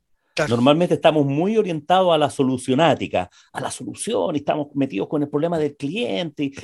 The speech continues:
Speaker 2: y lo que vamos a hacer con el cliente, pero <clears throat> no hay alguien del equipo que esté pensando, "¿Y cómo consigo más clientes?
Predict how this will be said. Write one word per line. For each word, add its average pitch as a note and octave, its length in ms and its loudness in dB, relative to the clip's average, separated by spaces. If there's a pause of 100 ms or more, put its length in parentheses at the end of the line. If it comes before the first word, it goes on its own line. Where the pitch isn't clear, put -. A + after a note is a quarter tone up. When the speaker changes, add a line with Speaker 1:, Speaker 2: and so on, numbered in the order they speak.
(120)
Speaker 2:
y F3 120 -6
lo C#3+ 100 4
que D3 100 0
vamos D3+ 220 4
a D3 40 0
hacer E3 200 0
con C3 140 -2
el A2 120 -4
cliente, F3+ 380 -2
pero B2 220 -2 (480)
<clears throat> D3 320 -2
no C#3+ 120 4
hay F#3+ 140 8
alguien G3 360 6
del A2 120 2
equipo F3+ 400 -2
que D3 80 -4
esté F#3 180 -6
pensando, F#3+ 540 -2
"¿Y F#3+ 160 -8
cómo E3 300 -4
consigo A#2 380 -8
más G#2 120 -10
clientes? A3+ 440 -8